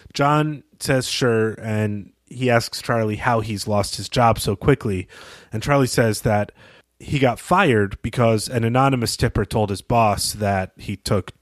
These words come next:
drugs. Then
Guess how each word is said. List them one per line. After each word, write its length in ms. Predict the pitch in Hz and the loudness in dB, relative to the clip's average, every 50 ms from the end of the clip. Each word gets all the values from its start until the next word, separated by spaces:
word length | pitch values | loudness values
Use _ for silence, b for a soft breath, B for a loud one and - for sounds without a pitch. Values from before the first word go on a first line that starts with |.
| _ _ _ - | _ _ _ 2
drugs. 680 | - 120 107 92 90 - - - - - - - - b b b b b b b b b b b b b b b b b b _ _ _ _ _ _ _ _ _ - | 4 6 6 6 4 0 -4 -6 -4 -4 -4 -6 -10 b b b b b b b b b b b b b b b b b b _ _ _ _ _ _ _ _ _ -10
Then 580 | 127 123 151 165 170 156 143 131 131 123 - | -6 -2 0 2 2 2 2 0 -2 -6 -8